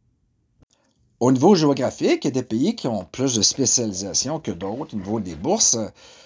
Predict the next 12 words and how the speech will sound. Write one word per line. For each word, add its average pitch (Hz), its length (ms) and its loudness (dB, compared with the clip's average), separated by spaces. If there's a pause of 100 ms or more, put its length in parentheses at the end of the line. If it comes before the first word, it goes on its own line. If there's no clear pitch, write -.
(240)
Alors, 110 360 0
la 110 120 -2
bourse 175 220 6
américaine 151 680 0
est 117 60 -4
reconnue 127 640 0
pour, 110 400 -6
euh, 95 240 -6
sa 110 160 -4
Silicon 110 400 0
Valley 101 360 -2
principalement. 98 920 -6